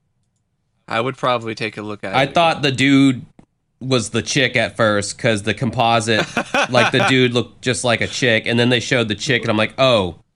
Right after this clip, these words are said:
Speaker 2: okay."
Speaker 1: Well, I mean, it's the eighties.
Speaker 2: Well, yeah.
Speaker 1: Yeah, we, we, uh
Speaker 2: He was a long hair. Back when that wasn't
Speaker 1: Yeah,
Speaker 2: really
Speaker 1: the
Speaker 2: in style.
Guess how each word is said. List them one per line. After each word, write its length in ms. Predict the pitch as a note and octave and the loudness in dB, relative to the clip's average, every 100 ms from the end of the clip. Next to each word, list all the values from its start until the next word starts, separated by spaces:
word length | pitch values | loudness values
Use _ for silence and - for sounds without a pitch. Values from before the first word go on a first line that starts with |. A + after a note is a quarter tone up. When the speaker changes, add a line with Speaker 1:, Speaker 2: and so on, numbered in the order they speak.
| _ | _
Speaker 2:
okay." 480 | G2+ - A#2 F#2+ G2 - - - - - - _ _ | -14 -4 0 0 -2 -6 -20 -20 -20 -20 -20 _ _
Speaker 1:
Well, 100 | D#3+ | -2
I 80 | E3+ | 0
mean, 140 | G3 | 0
it's 100 | F3+ E3 | -2 -2
the 80 | |
eighties. 640 | D3 C#3+ B2+ A2 G#2 G#2 - | -2 0 -2 -4 -6 -8 0
Speaker 2:
Well, 120 | D#3+ | 2
yeah. 340 | C3+ G2+ F#2 | 4 2 0
Speaker 1:
Yeah, 120 | G#2 | -2
we, 220 | G#2 G#2+ G#2+ | -10 -10 -10
we, 240 | A2 A2 | -8 -8
uh 240 | G#2+ G#2 G#2 - | -6 -8 -10 -4
Speaker 2:
He 160 | E3 E3 | 0 2
was 140 | D3 | 4
a 60 | D3 | 4
long 400 | E3+ G3 F#3+ F3 | 4 4 2 2
hair. 500 | F3+ E3 C3 A2+ - - - _ _ _ _ _ _ _ _ _ _ _ _ _ _ _ _ _ _ _ _ _ _ _ _ - _ _ | 2 2 2 -2 -6 -18 -20 _ _ _ _ _ _ _ _ _ _ _ _ _ _ _ _ _ _ _ _ _ _ _ _ -20 _ _
Back 240 | A2+ A#2+ | -2 0
when 100 | A#2+ B2 | 0 0
that 160 | A#2 | 2
wasn't 260 | B2+ A#2 B2+ | 0 0 2
Speaker 1:
Yeah, 60 | B2 | 2
Speaker 2:
really 120 | A#2+ | 4
Speaker 1:
the 40 | A#2 | 2
Speaker 2:
in 60 | |
style. 280 | - B2 A2 | 2 2 4